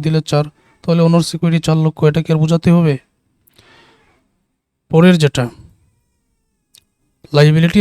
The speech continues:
আছে দুই লক্ষ পঞ্চাশ, ওনার ইকুইটি সাত লক্ষ পঞ্চাশ, তাহলে সম্পদ কত? What is the amount of total assets of এসআর ফ্যাশন? সম্পদ কত? অ্যাসেটস বাইর করতে হবে, লায়াবিলিটিজ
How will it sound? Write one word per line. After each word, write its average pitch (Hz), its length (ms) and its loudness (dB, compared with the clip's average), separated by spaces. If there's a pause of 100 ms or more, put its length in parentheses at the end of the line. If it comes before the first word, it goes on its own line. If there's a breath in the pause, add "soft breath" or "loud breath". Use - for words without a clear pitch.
আছে 190 220 0
দুই 165 140 0
লক্ষ 165 120 -4 (120)
পঞ্চাশ, 165 240 -2 (100)
ওনার 160 180 0 (140)
ইকুইটি 160 240 -2 (100)
সাত 139 120 -4 (100)
লক্ষ 147 140 -6 (120)
পঞ্চাশ, 127 300 -4 (140)
তাহলে 151 220 -2 (120)
সম্পদ 143 280 -2 (100)
কত? - 160 -8 (340)
What 147 140 0
is 147 120 -2
the 151 120 4
amount 147 260 -2 (120)
of 135 60 -2 (580 soft breath)
total 156 300 2
assets 151 380 -2
of 147 140 -4
এসআর 147 260 -4
ফ্যাশন? 156 300 -4 (400)
সম্পদ 139 340 -4
কত? 156 140 -6 (1800)
অ্যাসেটস 165 400 -2
বাইর 147 220 2
করতে 143 180 -6
হবে, 147 180 -2
লায়াবিলিটিজ 175 440 -2